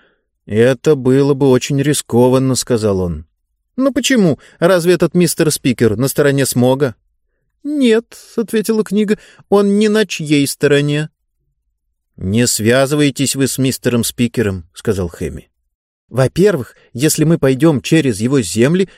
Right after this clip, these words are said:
это будет быстрей. А во-вторых, я позвоню домой, и у нас прибавится немного времени». «Быстрей-то быстрей, конечно, если он не устроит тебе какую-нибудь ловушку», пробормотала книга. «Знаешь что?»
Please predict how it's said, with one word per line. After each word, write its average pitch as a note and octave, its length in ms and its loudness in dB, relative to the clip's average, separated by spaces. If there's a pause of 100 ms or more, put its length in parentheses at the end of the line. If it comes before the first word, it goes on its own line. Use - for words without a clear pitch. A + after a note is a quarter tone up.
(120)
это D#3 260 0
будет E3+ 320 0
быстрей. F3 680 -2 (120)
А C3 140 0
во-вторых, C3 540 0
я B2 120 2
позвоню A2+ 380 0
домой, G2+ 440 0 (200)
и D3 100 0
у D3 100 4
нас C3+ 280 0
прибавится C3+ 580 0
немного F#3 360 0
времени». D3 480 -4 (840)
«Быстрей-то C#4 720 -2
быстрей, C4 720 0
конечно, A#2+ 680 -2 (320)
если G#3+ 260 0
он G#3+ 280 2 (320)
не A#3 500 0
устроит A3+ 640 2
тебе A3 280 -2
какую-нибудь A#3 600 -2
ловушку», C#4 680 0
пробормотала F#2 680 -2
книга. - 460 -12 (680)
«Знаешь E3 520 0
что?» - 560 -2